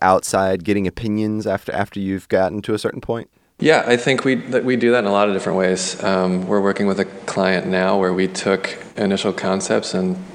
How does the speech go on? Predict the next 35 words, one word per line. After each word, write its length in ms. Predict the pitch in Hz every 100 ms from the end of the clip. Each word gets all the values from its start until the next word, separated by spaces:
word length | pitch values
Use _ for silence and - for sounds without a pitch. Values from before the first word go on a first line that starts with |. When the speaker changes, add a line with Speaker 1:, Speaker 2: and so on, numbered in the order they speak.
| - _
Speaker 2:
put 180 | - 95
them 160 | 101
up 180 | 101 -
on 100 | 95
a 60 | 90
board 320 | 92 95 98
in 100 | 92
front 220 | 92 92
of 120 | 90
all, 480 | 92 92 92 92 92 - - - _ _ _ _ -
I 120 | 90
think, 240 | - 95
ninety-eight 800 | 92 92 95 98 95 98 - - - - _ _ _ _ _ -
full-time 480 | - 98 - 95
employees, 460 | 92 90 92 101 113
and 100 | 95
everybody 300 | 92 95 92
got 160 | 90 -
to 100 | 87
vote 380 | 95 95 -
with 240 | - 98 -
Post-it 360 | 95 92 113
notes 380 | 110 107 107 - - -
and 400 | 90 90 92 92
<laughs> 0 |
give 160 | 95
us 140 | 95 -
comments 460 | - 95 95 95
and 100 | -
reactions, 500 | 95 104 110 139 131
which 140 | 107 -
was 120 | 101
Speaker 1:
Oh, 120 | 151
wow. 340 | 104 104 90 67 _ -
Speaker 2:
really, 500 | 101 98 98 92